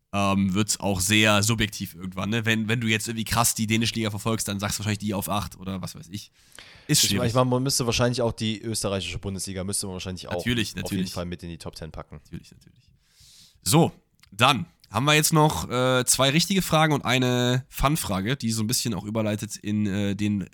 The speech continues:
Speaker 1: Plan, den wir für den Rest des Jahres haben. Deswegen würde ich sagen, machen wir die ganz am Ende. Wir gehen aber jetzt erstmal rein mit
Speaker 2: Mhm.
Speaker 1: der Bayern-Geschichte. Und zwar fragt nämlich Jul,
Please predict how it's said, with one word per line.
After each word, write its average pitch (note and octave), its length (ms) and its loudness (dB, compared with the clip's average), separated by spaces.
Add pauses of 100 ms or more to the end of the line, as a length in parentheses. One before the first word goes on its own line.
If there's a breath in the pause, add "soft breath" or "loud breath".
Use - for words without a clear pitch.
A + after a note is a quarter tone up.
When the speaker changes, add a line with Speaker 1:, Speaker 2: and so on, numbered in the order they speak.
(140)
Speaker 1:
Plan, A#2 400 2
den G#2 220 0
wir G#2 280 2 (800 soft breath)
für - 160 -8
den A#2 120 6
Rest D3+ 180 4
des E3+ 140 2
Jahres C#3 380 6
haben. F#2 220 -2
Deswegen A#2+ 280 2
würde C#3 80 4
ich C3+ 80 2
sagen, B2+ 160 2
machen C#3 120 4
wir A#2+ 60 6
die C3 140 -2
ganz C#3+ 240 4
am A2+ 80 4
Ende. B2 260 2 (240)
Wir G#2 180 -2
gehen E3 120 4
aber D3+ 100 2
jetzt C3+ 80 0
erstmal D3 220 0
rein B2+ 320 2
mit A#2 280 2
Speaker 2:
Mhm. A#2 40 -8
Speaker 1:
der A#2 200 0
Bayern-Geschichte. A2 720 -2
Und G2+ 80 -16
zwar B2 220 0
fragt A2+ 160 -4
nämlich C3+ 200 0
Jul, E3+ 360 4